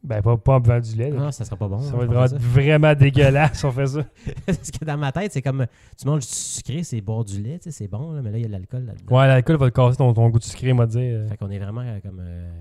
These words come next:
Speaker 2: ça prend du Perrier.
Speaker 1: Écoute, c'est sûr qu'on se met de chaud à la jasette pour, euh, en mangeant des chocolats avec de l'alcool, on va le faire, euh,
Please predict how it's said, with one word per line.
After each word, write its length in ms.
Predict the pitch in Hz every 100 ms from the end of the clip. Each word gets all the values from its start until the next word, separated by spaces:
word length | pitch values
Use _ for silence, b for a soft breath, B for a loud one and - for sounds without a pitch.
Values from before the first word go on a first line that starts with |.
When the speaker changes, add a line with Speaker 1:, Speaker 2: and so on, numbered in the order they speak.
| 82 82
Speaker 2:
ça 120 | 85 -
prend 120 | 113
du 100 | -
Perrier. 240 | 95 82 98
Speaker 1:
Écoute, 160 | 156
c'est 100 | 196
sûr 140 | - 202
qu'on 120 | 190
se 60 | 151
met 80 |
de 60 | 160
chaud 240 | - 196
à 60 | 180
la 60 | 135
jasette 480 | 135 131 127 151
pour, 240 | - 131 123
euh, 220 | 123 123
en 60 | 123
mangeant 260 | 123 131
des 100 | 139
chocolats 400 | 117 123 127 123
avec 160 | 127 113
de 60 |
l'alcool, 280 | 117 113 131
on 60 | 120
va 100 | 113
le 60 |
faire, 320 | 104 113 117 107
euh, 180 | 107